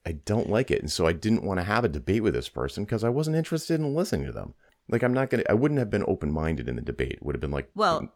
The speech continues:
Speaker 2: yeah, you have a fundamental difference in your value system
Speaker 1: Value
Speaker 2: or how you
Speaker 1: system.
Speaker 2: see the world. And that's
Speaker 1: Right.
Speaker 2: really hard to convince someone to change when you do that. So it wi-, especially these days, you know, it, we,
Speaker 1: Yeah.
Speaker 2: we wind up just, you know, talking to ourselves.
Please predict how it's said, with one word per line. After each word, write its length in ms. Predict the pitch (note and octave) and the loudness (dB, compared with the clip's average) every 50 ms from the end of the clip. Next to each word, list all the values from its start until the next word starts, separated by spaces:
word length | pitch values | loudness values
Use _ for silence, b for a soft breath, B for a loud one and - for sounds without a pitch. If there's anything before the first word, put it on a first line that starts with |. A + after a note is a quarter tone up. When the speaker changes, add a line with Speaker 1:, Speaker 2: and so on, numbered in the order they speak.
| _ _ | _ _
Speaker 2:
yeah, 360 | - D4 F#4+ C#4+ - - - - - F#3 - | -6 0 2 2 2 2 0 -4 -8 -8 0
you 100 | G#3+ D4+ | 2 2
have 120 | A#4+ G3+ G3+ | 4 4 2
a 40 | F3+ | 2
fundamental 680 | - - - G#3+ G#3+ G#3 G3+ G3+ G3 F#3+ F#3 - F3+ D#3+ | 2 2 2 2 2 2 2 2 2 0 0 -2 -2 -2
difference 680 | D#3 - F#3+ G3+ F#3+ - - F3 E3+ E3 D#3 D#3 - - - | -2 0 0 0 0 -2 -2 -2 -2 -2 -2 -2 -4 -6 -2
in 520 | - F3 E3 E3 E3 E3 E3 D#3+ D#3 D#3 - - _ _ | 0 2 2 2 2 0 0 -2 -2 -4 -6 -10 _ _
your 180 | - D#3+ E3 D3 | -2 -2 0 2
value 420 | D#3 E3+ F#3 F#3 F#3 F3+ E3+ D#3+ | 4 6 6 6 6 4 2 0
system 400 | D3+ - F3+ C#3 C#3 D3 D#3+ D#3 | -2 0 2 2 4 4 4 2
Speaker 1:
Value 140 | D3+ C#3 D3+ | 2 2 0
Speaker 2:
or 40 | E3 | 2
how 120 | F3 E3+ | 2 2
you 160 | F3 E3+ E3+ | 2 2 2
Speaker 1:
system. 180 | E3 - - F#3+ | 2 2 2 2
Speaker 2:
see 20 | F3+ | 2
the 120 | E3+ D#3+ | 2 2
world. 360 | D#3+ G3+ A3 G#3+ G3 F3+ - F3 | 2 4 4 6 6 6 4 4
And 120 | F3 F#3 | 2 2
that's 140 | F#3+ F#3 - | 2 2 2
Speaker 1:
Right. 180 | - - - F3 | 0 0 0 0
Speaker 2:
really 240 | F#3 G3 G3 G3 | 2 2 2 2
hard 440 | F#3+ F3 F#3+ F3 F3+ F3+ F#3 F3 - - | 2 4 4 6 6 6 4 4 2 -2
to 140 | - F3 | -2 -2
convince 640 | - - - - E3 E3+ E3+ E3+ F3 F3+ F#3 F#3 E3+ | -4 -4 -4 -2 -2 -2 0 0 2 2 2 2 0
someone 760 | - - F3+ D#3+ D3+ D3+ D#3 D3+ D3 D3 C#3+ C#3+ D3 D3 D3 - - | 0 0 0 0 0 0 0 0 0 0 2 0 0 -2 -2 -4 -4
to 140 | - D#3+ | -4 -4
change 760 | D3 - - - F#3+ F3 D#3 B2 A#2+ - - F3+ - - - b b b b b b _ | -2 -2 -2 0 0 0 0 -2 -4 -6 -4 -4 -4 -4 -4 b b b b b b _
when 200 | - E3+ D#3+ D#3 | 2 4 4 4
you 100 | D3+ D#3 | 4 2
do 200 | D3 F3 F3+ F3+ E3+ | 2 2 2 2 2
that. 260 | E3 C#3+ C#3+ - - | 2 0 -2 -4 -2
So 260 | - F3 D#3+ D3+ D3 | 0 0 0 2 0
it 100 | D3+ - - | -2 -4 -4
wi-, 220 | C3 D3 C#3+ - | -2 -2 0 2
especially 560 | - - - - G#3 G#3+ G#3+ - D#3+ C#3+ D3 D3 | 0 0 2 2 2 2 2 0 0 -2 -2 -2
these 240 | D#3 F3 F#3 E3+ | 0 0 0 -2
days, 360 | - - - D#2 - D3+ - - | -2 -4 -6 -4 -4 -4 -4 -2
you 80 | D#3+ D3 | -2 -2
know, 180 | D3 D#3 D#3 | -2 -2 -2
it, 140 | D#3+ - - - | -4 -6 -6 -6
we, 140 | E3 E3 E3 | -4 -2 0
Speaker 1:
Yeah. 160 | - - - | 0 2 2
Speaker 2:
we 100 | E3+ E3 | 2 2
wind 260 | E3 E3 E3 E3+ D#3+ | 4 4 2 2 2
up 120 | C#3+ C#3+ - | 0 -2 -4
just, 300 | - D#3 C#3+ - - - _ _ _ | -4 -4 -4 -4 -6 -8 _ _ _
you 80 | D#3 D3+ | -12 -10
know, 100 | C#3+ D3 | -10 -10
talking 440 | - - D#3+ D3+ D3 - C#3+ C#3 | -8 -6 -6 -6 -6 -6 -8 -8
to 120 | C#3 - C#3+ | -8 -8 -8
ourselves. 600 | C#3 C3+ - - D#3 D3+ D3+ C#3+ C3+ - - | -8 -8 -8 -8 -6 -8 -8 -8 -10 -12 -14